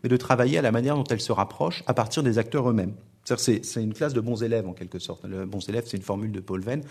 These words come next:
C'est-à-dire les gens qui veulent rentrer dans le, dans, dans le système et que finalement, on, on oublie, euh, on oublie, euh, toujours. Alors, euh, euh,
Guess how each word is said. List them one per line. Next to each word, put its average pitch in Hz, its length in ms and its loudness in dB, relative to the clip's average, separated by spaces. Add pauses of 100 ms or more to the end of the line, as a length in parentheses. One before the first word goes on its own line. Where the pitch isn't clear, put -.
(160)
C'est-à-dire 107 180 0
les 107 60 0
gens 147 160 2
qui - 120 -4
veulent 107 120 4
rentrer 101 320 -2
dans 113 120 -2
le, 95 280 -4
dans, 98 220 -6
dans 101 160 -6
le 98 80 -4
système 151 400 -2
et - 20 -6
que - 100 -6
finalement, 113 580 -2
on, 98 200 -4
on 98 140 -4
oublie, 101 340 -4
euh, 104 140 -4 (800)
on 104 120 -6
oublie, 107 340 -6
euh, 92 260 -4
toujours. 107 460 -8 (840)
Alors, 113 300 -2
euh, 107 100 -6 (260)
euh, 101 380 -2